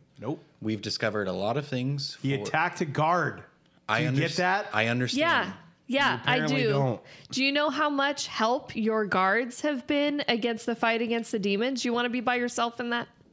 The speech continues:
Speaker 2: Please, Mona, we're, we're not trying
Speaker 3: No,
Speaker 2: to
Speaker 3: I'm not
Speaker 2: escalate the
Speaker 3: playing
Speaker 2: situation
Speaker 3: anymore.
Speaker 2: anymore.
Speaker 3: This, you don't get to lock my friend up because he attacked a guard who insulted him.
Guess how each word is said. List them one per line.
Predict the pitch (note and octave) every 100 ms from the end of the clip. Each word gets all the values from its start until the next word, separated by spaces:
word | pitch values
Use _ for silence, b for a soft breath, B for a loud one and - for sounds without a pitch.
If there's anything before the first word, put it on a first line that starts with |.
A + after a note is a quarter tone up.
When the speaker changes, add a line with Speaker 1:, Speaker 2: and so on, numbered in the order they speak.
| _ -
Speaker 2:
Please, | D3 A2+ -
Mona, | A2 G2+ F#2+ -
we're, | G#2+ G#2
we're | A2 G#2+
not | A2 -
trying | B3
Speaker 3:
No, | F4+ G3+ -
Speaker 2:
to |
Speaker 3:
I'm | B3 D4
not | E4 E4
Speaker 2:
escalate | -
the |
Speaker 3:
playing | G#3+ D#4+ D#4+
Speaker 2:
situation | B3+
Speaker 3:
anymore. | G3+ F#3+ F3+
Speaker 2:
anymore. | E3+ F#3
Speaker 3:
This, | B3+ C4+ -
you | B3 A#3 D4+ A3+ - _ _ _ -
don't | B3+ C4 F4
get | F4+
to | D#4+
lock | A#3 G#3+ C#4 -
my | C#4+ C4+ C4
friend | - B3+ C4+ B3+
up | E3 F3 - - B B B B B
because | - A#3+ C4+ C4
he | - C4+
attacked | B3+ D4 D4+
a | D#4
guard | C4 C4 B3
who | C4+
insulted | B3 A3+ - A3 A#3 - D4+ D#4+ F4+ E4+ B B B B
him. | - A3 F3 G3